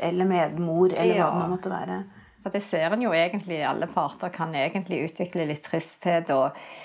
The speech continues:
Speaker 2: det er jo en krevende situasjon, en veldig stor omveltning i livet, og av og til så tenker jeg kanskje depresjon minner veldig mye om psykiatri, så en kan kanskje begynne å bruke ordet tristhet, at en kjenner seg nedstemt og trist.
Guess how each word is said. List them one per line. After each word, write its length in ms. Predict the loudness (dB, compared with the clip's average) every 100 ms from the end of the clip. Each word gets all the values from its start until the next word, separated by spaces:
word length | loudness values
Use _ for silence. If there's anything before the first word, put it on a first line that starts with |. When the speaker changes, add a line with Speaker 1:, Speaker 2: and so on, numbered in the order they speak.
| -18 -20 -20 _
Speaker 2:
det 100 | 0
er 20 |
jo 60 | 2
en 100 | 0
krevende 640 | 2 4 4 2 0 0 -2 -10
situasjon, 720 | -10 -6 -6 -2 0 2 2
en 80 | 2
veldig 200 | 2 0
stor 180 | -4 -4 -2
omveltning 640 | -2 -2 -4 -4 -4 -2
i 60 |
livet, 600 | 0 2 2 2 0 0 0
og 360 | 2 2 2 2
av 200 | 2 2
og 60 | 0
til 100 | -4
så 140 | -4
tenker 320 | -6 -6 -6
jeg 60 | -6
kanskje 260 | -4 -4 -4
depresjon 640 | -4 -4 -4 -2 -2 -2
minner 320 | -2 -2 0
veldig 320 | 0 0 0
mye 160 | 0 0
om 180 | -2 -4 -12
psykiatri, 680 | -8 -4 0 0 2 2 2 0
så 80 | -2
en 60 | -2
kan 160 | -2
kanskje 260 | -2 -2 0
begynne 220 | 0 0
å 20 |
bruke 180 | -2 0 -2
ordet 140 | 0
tristhet, 600 | 0 -2 -2 0 0 0
at 160 | -6 -6
en 60 |
kjenner 240 | -4 -4 -4
seg 140 | -4
nedstemt 680 | -2 0 0 -2 -6 -6 -6
og 100 | -4
trist. 540 | 0 0 -2 -8 -14